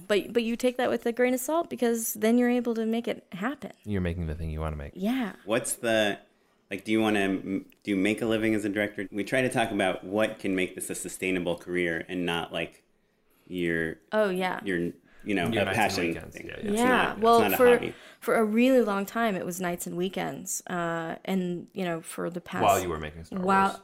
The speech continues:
Speaker 1: yeah, um, <laughs> well,
Speaker 2: <laughs> Quite literally, though.
Speaker 1: <laughs> well, and I really, truly,
Speaker 2: Yeah.
Speaker 1: I mean, I
Speaker 3: And were you in England?
Speaker 1: I, yeah, I was in England for a year, and then we came back and we did post in L A. And while we were in post, I was,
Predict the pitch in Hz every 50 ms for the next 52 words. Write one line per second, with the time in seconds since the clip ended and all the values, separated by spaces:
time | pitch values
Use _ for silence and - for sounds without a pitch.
0 | _ - 202 190 208 190 180 175 - - - - - _ _ - 196 185 180 175
1 | 175 170 170 170 165 - - - - - - 233 - - - 294 240 269 269 262
2 | 247 214 - - 180 160 - - 131 127 127 127 143 - - - 123 131 - -
3 | - - - - - - 185 269 320 403 359 320 370 - - 269 320 330 320 -
4 | - 202 277 294 294 - - 254 269 220 220 233 277 320 440 415 - 247 - -
5 | 349 403 440 370 262 220 185 - 220 233 240 240 233 233 - - - - - 220
6 | 220 220 226 226 233 240 - 185 202 - - 101 104 110 113 110 185 92 87 82
7 | - - 101 117 143 165 208 214 208 - _ _ _ _ - 214 214 208 196 220
8 | 226 233 214 202 196 196 208 196 202 214 226 233 240 240 254 233 220 208 202 202
9 | 208 208 208 208 202 214 - - 202 196 190 190 - 214 208 202 196 202 202 -
10 | 208 190 190 175 175 - - 196 196 196 196 - - - - 190 190 185 185 185
11 | 180 180 180 175 170 160 156 165 170 190 - - - 196 190 185 185 180 180 180
12 | 180 180 180 180 180 - - 185 190 190 185 180 - - - - - 180 180 180
13 | 175 180